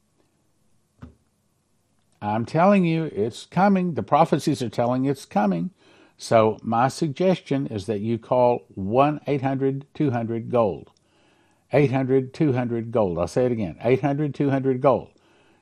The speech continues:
Christians there. I interviewed Jonathan Rose on the program here a week ago. You can w-, go and watch the program. Nice guy.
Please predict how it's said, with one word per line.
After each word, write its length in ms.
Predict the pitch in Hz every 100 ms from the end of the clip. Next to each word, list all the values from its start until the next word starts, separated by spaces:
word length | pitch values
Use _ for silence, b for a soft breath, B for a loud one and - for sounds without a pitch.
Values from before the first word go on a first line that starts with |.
| b
Christians 560 | - 202 170 - 139 104
there. 200 | 107 87
I 140 | 104
interviewed 640 | 123 170 185 151 151 147 135 b -
Jonathan 480 | 113 143 151 151 139
Rose 340 | 139 143 131
on 80 | 143
the 80 | 139
program 400 | 139 131 123 123
here 140 | 123
a 60 | 123
week 240 | 123 113
ago. 260 | 117 117 120
You 180 | 117
can 140 | 117 117
w-, 260 | 110 117
go 160 | 107 113
and 80 | 113
watch 260 | 113 117
the 80 | -
program. 300 | 127 113 113
Nice 320 | 110 143 151
guy. 340 | - 107 101